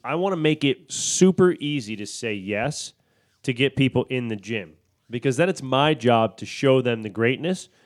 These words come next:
and show them the value in the service and then sell them on a long-term deal.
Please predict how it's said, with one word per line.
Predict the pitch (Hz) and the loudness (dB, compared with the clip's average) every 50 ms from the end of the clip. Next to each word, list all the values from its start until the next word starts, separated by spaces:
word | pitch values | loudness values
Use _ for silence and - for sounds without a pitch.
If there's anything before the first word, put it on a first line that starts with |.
| _ _ - | _ _ -6
and | 123 120 113 | -6 -6 -2
show | - 139 131 127 | 2 4 4 4
them | 123 120 117 | 4 2 0
the | 113 110 | -2 -2
value | 101 113 110 110 117 120 120 120 113 | 0 0 2 2 2 2 2 2 0
in | 110 | -2
the | 104 98 | -2 -4
service | - - - 120 120 123 131 151 165 156 - - _ _ _ - _ _ _ - _ | -2 4 6 8 8 8 6 6 2 2 0 -6 _ _ _ -20 _ _ _ -10 _
and | - 127 131 | -2 2 2
then | 127 123 | 2 2
sell | 120 - - 143 127 127 | 0 -2 0 0 2 2
them | 123 123 117 | 0 -2 -2
on | 117 113 | -2 -4
a | 110 | -2
long-term | 107 107 110 110 110 110 104 - - 110 104 98 98 90 | 0 2 2 2 2 0 -2 -4 -4 -4 -4 -4 -6 -6
deal. | 95 113 113 98 87 82 | -4 -4 -4 -4 -4 -8